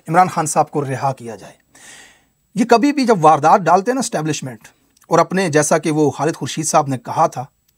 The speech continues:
कि आमरीत जब आती है तो ऐसे पेशाब भी साथ लेकर के आती है, मोहसिन नकवी जैसे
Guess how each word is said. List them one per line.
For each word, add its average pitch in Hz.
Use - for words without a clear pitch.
कि 151
आमरीत 143
जब 135
आती 170
है 143
तो -
ऐसे 135
पेशाब 160
भी 147
साथ 139
लेकर 127
के 139
आती 127
है, 131
मोहसिन 131
नकवी 127
जैसे 117